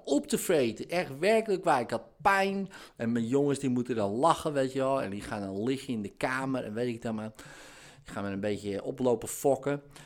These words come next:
En terecht hebben ze ook. Want ze denken, "Jongen, wat maak je nou druk? Hè,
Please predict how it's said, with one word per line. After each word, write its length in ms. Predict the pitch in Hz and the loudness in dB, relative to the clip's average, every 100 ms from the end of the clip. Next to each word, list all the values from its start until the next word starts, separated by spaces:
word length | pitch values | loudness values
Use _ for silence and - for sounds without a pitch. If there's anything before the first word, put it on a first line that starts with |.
| - | -6
En 140 | 180 147 | -4 -2
terecht 400 | 101 123 156 - | 0 2 0 0
hebben 220 | 113 107 | -2 -2
ze 140 | 104 | 0
ook. 220 | 98 143 | 2 2
Want 140 | 131 113 | 0 -6
ze 100 | 127 | -2
denken, 300 | 127 123 131 | -4 -4 -4
"Jongen, 340 | 165 151 139 | -2 -2 -2
wat 100 | 143 | -4
maak 240 | 147 151 143 | -2 -2 -2
je 140 | 143 | -2
nou 160 | 131 131 | -2 0
druk? 360 | 175 147 - - - - - - - - | 2 2 -4 -20 -20 -20 -20 -20 -20 -12
Hè, 200 | 127 | -4